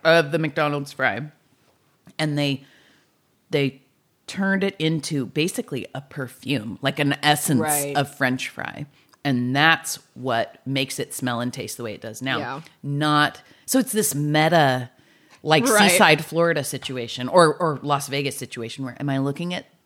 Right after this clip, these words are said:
Speaker 1: the Eiffel Tower or am I looking at a copy of it? I don't know. Makes me feel the same. That
Speaker 2: Right.
Speaker 1: kind of thing.
Speaker 2: Yeah.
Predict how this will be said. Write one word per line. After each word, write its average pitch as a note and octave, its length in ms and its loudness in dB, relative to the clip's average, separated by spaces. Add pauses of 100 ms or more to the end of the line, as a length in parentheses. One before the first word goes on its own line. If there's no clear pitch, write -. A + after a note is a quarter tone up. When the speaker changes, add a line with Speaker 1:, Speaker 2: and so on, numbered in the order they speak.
(160)
Speaker 1:
the F#3 100 -2
Eiffel F#3+ 280 -2
Tower G#3+ 380 -6
or C#3+ 200 -4
am C3 120 0
I B2 300 -2 (340)
looking B2+ 300 -4
at A2+ 80 -6
a A2 120 -6
copy G2+ 380 -8
of F#2+ 100 -10
it? - 120 -10
I B2 100 -2
don't G#2+ 120 -6
know. G2+ 200 -14
Makes C#3+ 240 0
me C#3+ 100 -4
feel C3 180 -6
the G#2 100 -14
same. - 240 -18 (180)
That C3+ 160 0
Speaker 2:
Right. B2+ 80 -14
Speaker 1:
kind A#2+ 160 -8
of A2 80 -16
thing. F3 100 -6
Speaker 2:
Yeah. D3 200 -2